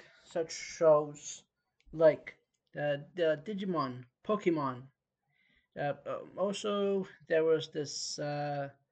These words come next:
cartoon, I think maybe, of these, uh, cats who were eating or making pizza, a pizza, a pizza or, or something like that, and they were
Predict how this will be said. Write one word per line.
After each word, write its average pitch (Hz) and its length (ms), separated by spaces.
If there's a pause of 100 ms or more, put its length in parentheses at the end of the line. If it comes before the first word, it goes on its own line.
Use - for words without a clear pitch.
(300)
cartoon, 185 600
I 156 160
think 165 340
maybe, 160 480 (420)
of 147 240 (100)
these, 151 600
uh, 139 460 (240)
cats - 640 (120)
who 147 340 (600)
were 147 380 (140)
eating 208 680 (180)
or 151 560
making 170 440
pizza, 190 560 (200)
a 143 80
pizza, 180 460 (420)
a 143 40
pizza 175 380 (100)
or, 156 340
or 156 100
something 160 240
like 160 180
that, 170 240
and 151 220
they 151 360 (1000)
were 147 640